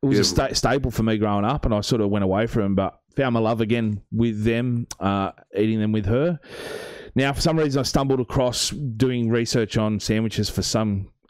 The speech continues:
Speaker 1: unbeknownst reason. Um, I came across a Reuben sandwich. Now, I had one of these
Speaker 2: Yum.
Speaker 1: when I was over in the U S A a few years ago. Very tasty. Uh, if you don't know, it's a, a bread, corned beef, cheese, sauerkraut,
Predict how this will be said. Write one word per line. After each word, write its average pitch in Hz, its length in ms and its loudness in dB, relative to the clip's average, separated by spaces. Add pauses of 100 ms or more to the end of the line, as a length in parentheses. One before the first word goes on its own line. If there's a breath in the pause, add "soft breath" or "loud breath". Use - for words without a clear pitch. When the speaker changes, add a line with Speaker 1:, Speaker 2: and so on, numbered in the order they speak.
Speaker 1:
unbeknownst 104 580 0
reason. 123 520 0
Um, 101 460 0 (280)
I - 60 -12
came 127 120 2
across 107 220 -2
a 110 60 0
Reuben 113 400 0
sandwich. 104 580 -2
Now, 101 200 2
I - 20 0
had 113 160 0
one 107 100 2
of 101 80 2
these 101 320 0 (140 loud breath)
Speaker 2:
Yum. 92 260 -2
Speaker 1:
when 98 60 0
I - 40 2
was 101 120 0
over 104 180 0
in 101 80 2
the 98 300 0
U 104 180 2
S 95 160 0
A 104 180 2
a 98 40 -2
few 104 160 0
years 104 200 0
ago. 104 320 0 (760 loud breath)
Very 120 200 2
tasty. 101 540 0 (100)
Uh, 76 80 0
if 92 120 0
you 107 60 2
don't 110 180 0
know, 107 260 2
it's 101 160 -2
a, 95 540 0
a - 20 -2 (320)
bread, 113 380 0
corned 107 320 0
beef, 101 340 0
cheese, 98 460 0
sauerkraut, 92 760 0